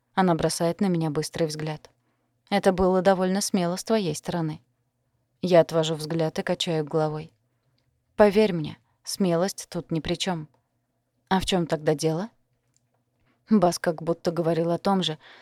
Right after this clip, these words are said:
так что я предпринимаю попытку объяснить ей. «Просто они заслужили, чтобы я это сделала. Люди вроде нас мало что могут сделать в такой ситуации, особенно с учетом того, где мы оказались».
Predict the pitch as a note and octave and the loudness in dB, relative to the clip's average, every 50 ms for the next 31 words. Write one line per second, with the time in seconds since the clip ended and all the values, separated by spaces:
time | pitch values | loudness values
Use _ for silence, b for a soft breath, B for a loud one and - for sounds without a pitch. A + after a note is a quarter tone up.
0 | B B B - F3+ F3 - - - F#3+ E3+ E3+ E3+ - - A3 - - F#3+ G3 | B B B -2 -2 0 -2 -2 -2 -2 0 0 -2 -2 -2 -4 -2 -2 0 0
1 | F#3 F3+ F3 E3+ E3 D3+ - D3+ - - D3+ - - - F3 E3 D#3 D#3 E3 E3 | 2 2 2 0 0 0 -2 -2 -2 -2 -6 -4 -2 -2 -2 -2 -2 -2 -6 -6
2 | - - E3+ D3+ C#3+ - - D3+ D#3 E3+ - _ _ _ _ _ _ _ _ _ | -4 -4 -4 -4 -4 -6 -8 -10 -12 -12 -16 _ _ _ _ _ _ _ _ _
3 | _ _ _ _ _ _ _ - - - G#3+ G3+ - - G#3 G3+ G3+ G#3 G3 F#3 | _ _ _ _ _ _ _ -6 0 0 0 0 2 2 2 4 4 2 2 2
4 | F#3+ - - G3 G3+ G3 A3+ A#3 G3+ D3+ - - - E3+ D3 D#3 D3+ D#3 D3+ D#3 | 0 0 0 2 2 6 6 4 4 2 -4 -4 -6 -4 -4 -4 -2 -2 -2 -2
5 | - E3 E3 E3 D#3 E3+ E3 D#3+ D#3 D#3+ D#3+ - _ _ _ _ _ _ _ _ | -2 -4 -4 -2 0 -2 0 -2 -4 -8 -10 -14 _ _ _ _ _ _ _ _
6 | _ _ - - G3 F#3 F3+ D#3+ E3+ E3 E3 E3 E3 D#3+ D#3+ E3 E3 D#3+ D#3+ - | _ _ -4 0 2 2 4 4 2 0 2 2 2 2 2 2 0 0 0 -2
7 | - F3+ F#3 G#3 G#3 F#3+ - - - E3 E3 D#3+ D3+ D#3+ D#3 D3+ D3+ D3+ E3+ F3 | -2 0 0 0 0 -2 -4 -4 -2 -2 0 0 0 -2 -2 -4 0 0 2 2
8 | F3+ E3+ - - - - D#3+ - E3 D#3 D#3 - D#3 C#3+ - E3+ E3 D#3 - - | 2 2 -2 -4 -6 -6 -4 -2 -2 -2 -2 -2 -4 -2 -2 -2 -2 -2 -4 -6
9 | - - D#3 - - b b b b b b b F#3+ F#3 - G3 F#3 F3 F3 F3 | -8 -6 -8 -8 -10 b b b b b b b -6 -2 0 2 2 2 2 0
10 | E3+ - - E3 - - E3 - E3 E3 - - E3+ D3+ D3+ D#3 E3 E3+ F3+ F3 | -2 -2 -2 -4 -2 -2 -2 -2 -2 -2 -2 -2 -2 0 0 -2 -2 -2 -2 0
11 | D#3+ D#3 D#3 D3+ - F3+ E3 F3 F#3+ F3+ D#3+ - - - | 0 0 -2 -2 -4 -4 -2 0 0 0 -2 -4 -8 -10